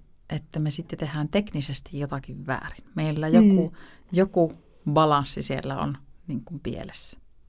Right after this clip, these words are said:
Speaker 1: Ja se on aina viesti siitä, että se on, se on sitten semmoinen, mihin kannattaa puuttua, koska
Speaker 2: Mm.
Speaker 1: se-, sehän ei ole sitä, mitä koskaan tavoitellaan.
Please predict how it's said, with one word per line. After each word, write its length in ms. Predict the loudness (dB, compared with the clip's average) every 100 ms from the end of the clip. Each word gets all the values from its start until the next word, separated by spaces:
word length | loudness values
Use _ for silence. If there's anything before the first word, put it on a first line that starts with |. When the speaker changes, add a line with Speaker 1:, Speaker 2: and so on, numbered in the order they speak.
| -16
Speaker 1:
Ja 60 | -6
se 120 | 2
on 100 | 2
aina 180 | 4 2
viesti 340 | 2 2 0
siitä, 300 | -4 -2 -4
että 140 | -8 -8
se 80 | -6
on, 140 | -6 -10 -20 -20
se 140 | -2 0
on 60 |
sitten 140 | 0 0
semmoinen, 320 | 2 2 2
mihin 200 | 0 -2
kannattaa 540 | -2 -2 -4 -6 -6 -4
puuttua, 580 | -4 -6 -8 _ -16 -16 -16
koska 200 | 0 6
Speaker 2:
Mm. 60 | 6
Speaker 1:
se-, 180 | 6 0
sehän 220 | -4 -6
ei 60 | -6
ole 80 |
sitä, 320 | -8 -6 -4 -4
mitä 240 | -6 -10 -12
koskaan 480 | -10 -10 -10 -14 -6
tavoitellaan. 720 | -4 -4 -6 -10 -14 -18 -20